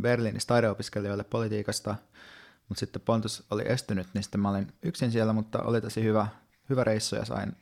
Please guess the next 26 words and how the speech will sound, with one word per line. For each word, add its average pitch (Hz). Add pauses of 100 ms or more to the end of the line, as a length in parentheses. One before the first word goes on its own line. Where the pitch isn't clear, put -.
(140)
hyvää 104 (560)
materiaalia 104
myös 98 (680)
tulevaan 101 (140)
työskentelyyn. 98
Että -
tota, - (720)
mun 104
niinku 101
yksi - (200)
pääpointti 104
siellä 104 (160)
oli - (440)
sillai 101 (640)
haukkua 110
semmoista 98
löysää 101 (120)
posthumanismia, 104
mitä 104
vähän 107
sivuttiinkin 107
tässä -
yhdessä 117
aikaisemmassa 113
jaksossa, -
mutta 104